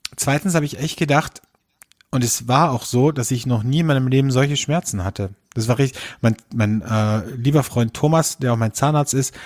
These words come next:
hat mich wirklich jeden Tag angerufen und hat gesagt, „Wie geht's dir? Ich hab, mach mir echt Sorgen“ und so. Wie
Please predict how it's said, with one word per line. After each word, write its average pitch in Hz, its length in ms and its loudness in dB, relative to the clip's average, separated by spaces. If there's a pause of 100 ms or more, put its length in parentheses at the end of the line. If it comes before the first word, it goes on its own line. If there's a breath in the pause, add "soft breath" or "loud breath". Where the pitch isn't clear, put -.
(100)
hat 127 120 0
mich 120 100 0
wirklich 127 280 2
jeden 156 220 4
Tag 143 300 0
angerufen 131 520 4
und 120 60 2
hat 117 120 -2
gesagt, 120 360 0
„Wie 127 80 0
geht's 135 280 0
dir? 131 200 2
Ich 120 140 -4
hab, 127 120 0
mach 123 160 -4
mir 131 140 -2
echt 131 200 -4
Sorgen“ 135 360 4
und 120 160 0
so. 127 160 0
Wie 117 140 -2